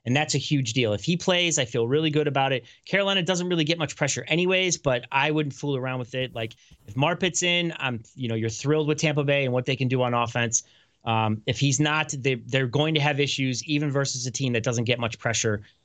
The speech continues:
Um, you know, Derek Brown's been kind of a disappointment so far this year, but, you know, um, but yeah, so that's a huge part of this. Um, so we wanna make sure that Ali Marpet's gonna play.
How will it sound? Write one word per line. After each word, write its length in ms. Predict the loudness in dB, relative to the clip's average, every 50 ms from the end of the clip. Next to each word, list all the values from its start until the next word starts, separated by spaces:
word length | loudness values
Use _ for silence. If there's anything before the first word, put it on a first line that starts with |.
| _ _ _ -2
Um, 380 | 0 2 2 2 2 0 -2 -6 -12 _ _
you 60 | 0 0
know, 80 | 2
Derek 300 | 2 4 2 2 2 2
Brown's 360 | 2 2 2 2 2 0 -2
been 200 | -2 -2 -4 -2
kind 180 | 0 0 0 0
of 60 | 0
a 40 | 0
disappointment 600 | -2 -2 -2 -2 -2 -2 -2 -2 -2 -2 -2 -2
so 120 | -2 -2
far 220 | -2 0 0 0 0
this 220 | 0 0 0 0
year, 180 | 0 2 2 2
but, 300 | 2 0 0 0 -2 -6 -12 _ _ _ _ _ _ _ _
you 80 | -2 0
know, 160 | 0 2 2 2
um, 380 | 2 2 2 2 0 -2 -4 -8 -6 -2
but 100 | 0 2
yeah, 200 | 2 2 2 0
so 360 | 0 2 2 2 2 0 -2 -4 -8 -16 -8 _
that's 220 | 0 0 2 2 0
a 40 | -2
huge 460 | -2 -2 -2 0 2 2 2 0 -2
part 240 | -2 -2 -2 -2 -2
of 60 | -4
this. 260 | -4 -6 -6 -8 -12 -14 _ _ _ _
Um, 300 | -6 -4 -2 -2 -2 -2
so 140 | -2 0 0
we 80 | 2 2
wanna 180 | 2 2 2
make 140 | 2 2 2
sure 160 | 2 0 0
that 100 | 0 2
Ali 180 | 2 0 0 0
Marpet's 360 | 0 0 -2 -2 -4 -6 -6
gonna 180 | -4 -6 -6 -6
play. 300 | -4 -4 -4 -2 -4